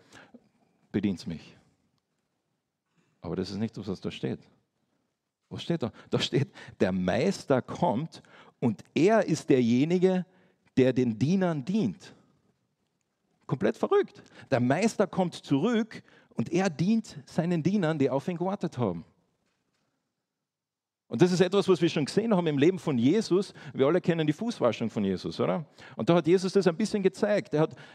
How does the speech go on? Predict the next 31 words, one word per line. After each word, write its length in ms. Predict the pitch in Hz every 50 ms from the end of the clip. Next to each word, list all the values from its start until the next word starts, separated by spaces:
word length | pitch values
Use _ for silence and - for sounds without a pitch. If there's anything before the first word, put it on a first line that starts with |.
| - -
das 320 | 151 135 - - - - 214 226 - - - -
dargestellt, 800 | 143 - - 202 156 180 147 - - - 139 131 151 180 - 147
was 160 | 139 - -
es 160 | 113 - - - 143
heißt. 300 | 127 151 196 - - 151
Er 80 | 147 151
hat 160 | 147 - - - - - - - _
erst, 420 | - - 143 139 131 - - - 180
äh, 360 | - - 123 123 120 120 113 113 - _ _ _ _ - - _ _ _ _ _
wo 120 | 127 123
er 140 | 123 123 -
mit 140 | 139 117 -
seinen 240 | 143 117 117 113 123
Jüngern 240 | 165 196 208 196 -
zusammen 520 | - 160 - - 156 143 175 175 170 165
war, 200 | 151 156 147 151 143
hat 120 | 131 120
sich 160 | - 127 -
hingesetzt. 640 | - 180 196 190 190 - - - 147 143 - - - _ _ _ _ _ _ _ _ _ _ _ _ - - - _ _ _ _ _ _
Sie 120 | - - 113
haben 60 | 110
sich 80 | - 110
alle 120 | 107 117
hingesetzt 400 | 143 160 151 - - 127 117 -
und 80 | 127 -
er 60 | 107
hat 100 | 104 -
ihnen 160 | 117 123 120
die 60 | 120 -
Füße 300 | - 170 156 - - 90
gewaschen. 360 | 90 80 76 - - 90